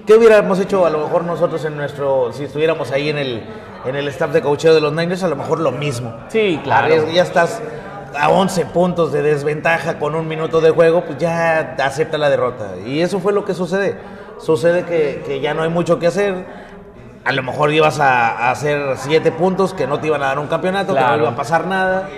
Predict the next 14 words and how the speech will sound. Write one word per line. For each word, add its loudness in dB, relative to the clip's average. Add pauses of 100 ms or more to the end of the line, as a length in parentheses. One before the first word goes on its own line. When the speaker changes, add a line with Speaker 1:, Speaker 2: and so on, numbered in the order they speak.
(500)
Speaker 1:
No -2
iba 2
a 0
pasar -8
absolutamente -4
nada, 2
hubieras 0
perdido 2
igual. 8
Speaker 2:
Ese 2
tiempo -4
iba 0
a 2
correr -2